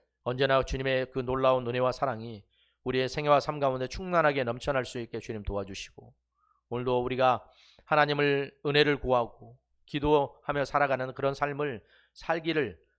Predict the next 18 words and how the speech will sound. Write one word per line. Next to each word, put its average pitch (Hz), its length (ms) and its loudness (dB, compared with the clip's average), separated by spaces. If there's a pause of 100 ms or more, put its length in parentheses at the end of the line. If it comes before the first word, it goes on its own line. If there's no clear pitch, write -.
(120)
우리가 117 240 -2
원합니다. 110 680 -6 (760)
우리가 123 580 -6 (1080)
부족하지만, 131 680 -8 (640)
연약하지만 123 800 -4 (500)
하나님의 135 480 -2
뜻을 156 280 -8
쫓아서 139 640 -10 (360)
늘 135 200 -2
하나님을 139 460 -2
사랑하는 156 440 -2
마음으로 110 560 -8 (360)
주님을 139 400 -2
인정하며 139 840 -2
살아가길 151 500 -4
원합니다. 92 560 -12 (600)
말씀 123 300 -4
가운데 123 520 0